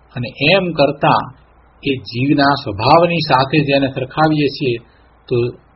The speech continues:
એ જીવનો સ્વભાવ છે તે જ ભૂતાર્થ છે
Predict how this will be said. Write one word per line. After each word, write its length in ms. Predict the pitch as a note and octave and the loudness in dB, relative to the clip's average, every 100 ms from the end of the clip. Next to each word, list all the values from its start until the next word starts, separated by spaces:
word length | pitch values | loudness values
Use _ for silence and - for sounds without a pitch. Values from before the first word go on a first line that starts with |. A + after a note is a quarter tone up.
| - | -4
એ 80 | A#2 | -4
જીવનો 400 | G#2 C3+ C#3 C3+ | 0 0 2 0
સ્વભાવ 540 | B2 G#2 A#2 D3+ E3 | -2 -4 2 4 4
છે 240 | D#3 D#3 | 4 0
તે 360 | D#3 D#3+ G3+ A#3 | 0 6 6 6
જ 140 | F3 | 2
ભૂતાર્થ 460 | A#2+ B2 C3+ C3+ C3+ - C#3 | 0 2 4 4 0 -6 -4
છે 160 | B2 | -2